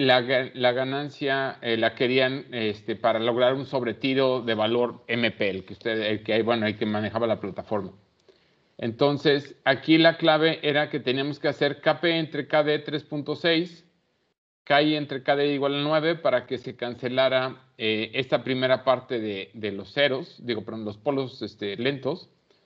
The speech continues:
Y esto les dejaba la planta de lazo abierto, que era esta L D S, y, eh, generaban la función de transferencia de lazo cerrado,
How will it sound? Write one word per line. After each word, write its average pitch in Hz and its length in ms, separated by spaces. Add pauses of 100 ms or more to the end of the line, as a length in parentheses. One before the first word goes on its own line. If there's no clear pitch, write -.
(460)
Y 139 120
esto 156 200
les 143 140
dejaba 147 600
la 120 260
planta 135 300
de 135 80
lazo 127 260
abierto, 160 680 (1120)
que - 120
era 120 160
esta 123 240
L 117 180
D 123 180
S, 156 380 (1300)
y, 180 560
eh, 135 540
generaban 139 560
la 131 80
función 139 340
de 147 100
transferencia 131 600
de 123 60
lazo 120 320
cerrado, 151 500